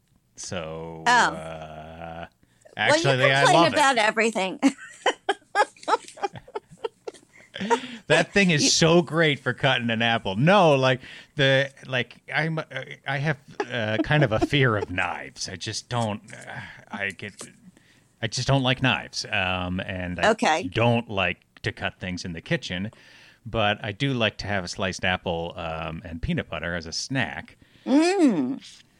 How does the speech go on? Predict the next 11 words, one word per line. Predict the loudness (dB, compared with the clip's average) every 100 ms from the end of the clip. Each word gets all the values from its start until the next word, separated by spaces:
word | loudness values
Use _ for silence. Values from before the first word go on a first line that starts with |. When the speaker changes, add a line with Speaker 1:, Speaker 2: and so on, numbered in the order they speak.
| _ _ -6
Speaker 1:
You'd | -6 -2
think | 2 2 2
this | -2 -2
would | 0
be | 0
the |
perfect | 2 2 2 -4
tool | -2 0 0
for | -2 -2
me, | 0 0
but, | -2 -6 -4 -2 -4